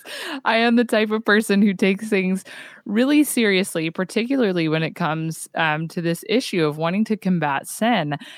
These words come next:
And sometimes I just feel, I was telling a friend the other day, I feel like the road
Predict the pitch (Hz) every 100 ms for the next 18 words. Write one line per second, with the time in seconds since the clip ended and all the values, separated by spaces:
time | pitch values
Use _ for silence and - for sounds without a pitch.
0 | - - 190 190 - 269 - 403 262 202
1 | 190 185 - 208 220 190 175 180 170 -
2 | 208 214 190 - 202 214 185 180 180 175
3 | - 214 240 262 277 254 170 170 170 190
4 | 208 233 247